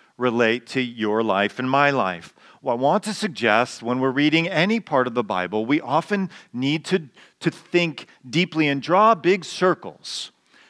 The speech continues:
We need to think wider and, and have a bigger s-,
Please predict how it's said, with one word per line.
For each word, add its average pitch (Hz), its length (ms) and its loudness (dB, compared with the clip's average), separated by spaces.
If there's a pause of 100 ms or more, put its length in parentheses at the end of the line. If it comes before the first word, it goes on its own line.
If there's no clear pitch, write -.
(120)
We 139 180 -2
need 180 280 0
to 190 100 2
think 196 560 -2 (420)
wider 135 840 0 (580)
and, 117 160 -4
and 127 160 -2
have 143 140 0
a 135 60 2
bigger 220 480 -2
s-, - 320 -8